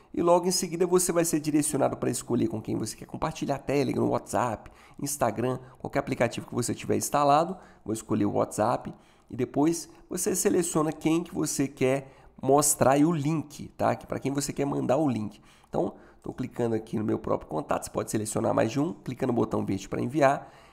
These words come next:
e ele vai cair aqui o Q R Code, mas também ele vai colocar o link aqui como você tá vendo,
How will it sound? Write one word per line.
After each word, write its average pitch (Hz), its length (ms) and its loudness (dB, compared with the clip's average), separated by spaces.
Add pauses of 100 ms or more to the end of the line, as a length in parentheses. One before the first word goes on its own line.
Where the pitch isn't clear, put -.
(140)
e - 80 0
ele 165 80 -2
vai 185 160 4
cair 170 300 2
aqui 139 240 0
o - 240 -2
Q 104 160 -2
R 104 140 0
Code, - 280 2
mas - 240 0
também 160 680 2
ele 117 140 -6
vai 113 220 2
colocar 120 320 -2
o 139 120 -2
link 139 320 -4
aqui - 160 -8
como 131 200 -6
você 131 240 -2
tá - 120 -4
vendo, 117 360 -2